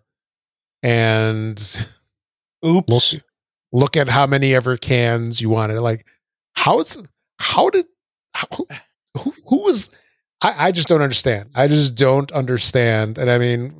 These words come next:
Speaker 1: the, the, sh-, the thing that I saw that was talking about it, they were really making fun of it. And it's a,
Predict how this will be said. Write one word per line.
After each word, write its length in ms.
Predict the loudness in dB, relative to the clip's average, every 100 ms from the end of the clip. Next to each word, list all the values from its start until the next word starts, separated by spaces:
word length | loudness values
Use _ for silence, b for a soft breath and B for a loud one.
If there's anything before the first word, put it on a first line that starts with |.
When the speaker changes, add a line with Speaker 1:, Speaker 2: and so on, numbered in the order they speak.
| -6
Speaker 1:
the, 160 | -6
the, 220 | -6 -4
sh-, 120 | -4 -4
the 100 | -4
thing 220 | 0 2
that 120 | 2 2
I 120 | 2
saw 480 | 2 2 2 2 2
that 80 |
was 140 | 0 0
talking 300 | -2 -2 -2
about 200 | -2 0
it, 40 |
they 80 | 0
were 140 | 2
really 200 | 2 2
making 300 | 0 -2 -2
fun 220 | -2 0 0
of 100 | 0
it. 140 | -2
And 80 | -2
it's 160 | 0
a, 160 | 0 0